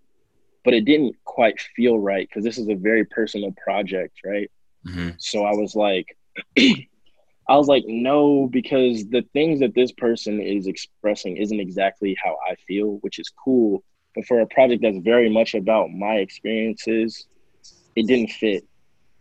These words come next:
Speaker 1: So I always wanted to have that, and I just decided to shrink it down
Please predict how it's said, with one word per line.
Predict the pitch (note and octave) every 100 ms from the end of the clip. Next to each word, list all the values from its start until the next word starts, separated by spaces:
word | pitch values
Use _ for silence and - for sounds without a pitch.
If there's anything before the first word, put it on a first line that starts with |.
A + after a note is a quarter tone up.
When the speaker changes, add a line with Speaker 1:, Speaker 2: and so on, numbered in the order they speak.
| _
Speaker 1:
So | -
I | D#3 C#3
always | D#3+ G3 D3
wanted | B2 C#3 B2+
to |
have | A#2+ B2+ C3+
that, | D#3 E3 -
and | A#2 A#2
I | A#2+
just | B2 -
decided | A#2 B2+ B2 A2
to |
shrink | G#2 - A#2+ A2+
it | A2
down | G#2+ A2 G#2+ G#2+